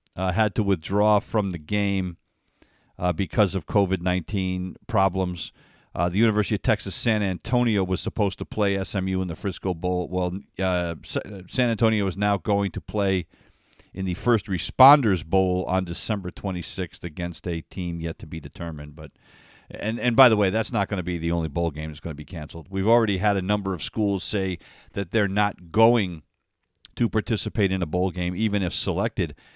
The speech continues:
With the number of bowl games we have now, there may not be enough teams to play.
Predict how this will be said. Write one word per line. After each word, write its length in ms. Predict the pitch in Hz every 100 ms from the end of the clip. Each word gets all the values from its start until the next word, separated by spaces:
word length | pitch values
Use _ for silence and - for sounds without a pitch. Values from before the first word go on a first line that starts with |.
| _ _ -
With 140 | 123
the 60 | 127
number 200 | 170 170
of 80 | 98
bowl 200 | 117 135
games 240 | 120 98
we 140 | 101
have 200 | 98 98
now, 140 | 95 95
there 260 | 101 117
may 140 | 214 190
not 160 | 123
be 100 | 110
enough 220 | 123 113 -
teams 380 | 143 208 180 -
to 80 |
play. 380 | - 87 76 65